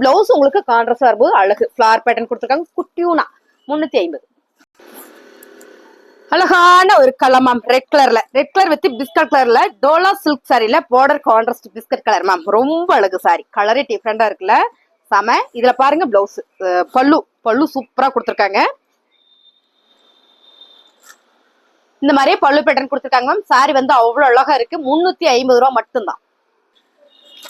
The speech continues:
அழகான பிங்க் கலர்ல ஃபிளவர் பேட்டர்ன் with பார்டர் பாத்தீங்கன்னா, அழகா லாவெண்டர் கலர். கலர் காம்பினேஷன் சூப்பரா இருக்குல்ல.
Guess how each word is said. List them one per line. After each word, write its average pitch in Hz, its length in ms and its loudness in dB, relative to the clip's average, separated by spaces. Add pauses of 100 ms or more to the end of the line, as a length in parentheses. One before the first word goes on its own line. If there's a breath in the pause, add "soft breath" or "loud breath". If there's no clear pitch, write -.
(380)
அழகான 359 560 0 (100)
பிங்க் 370 320 -2 (100)
கலர்ல 254 240 2 (100)
ஃபிளவர் 220 380 2
பேட்டர்ன் 202 240 -2 (220)
with 302 400 -4
பார்டர் 330 340 2
பாத்தீங்கன்னா, 262 360 0
அழகா 220 220 0
லாவெண்டர் 208 420 0
கலர். 190 260 -6
கலர் 233 300 -6
காம்பினேஷன் 233 560 -2
சூப்பரா 233 340 -2
இருக்குல்ல. 254 180 -2